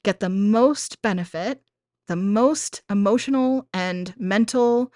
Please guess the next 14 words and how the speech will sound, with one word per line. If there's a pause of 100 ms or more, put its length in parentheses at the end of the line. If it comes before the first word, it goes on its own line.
(520)
development (500)
in (640)
when
they
have (260)
access (240)
to
an
all-girl
space. (180)
That
doesn't
mean (100)
they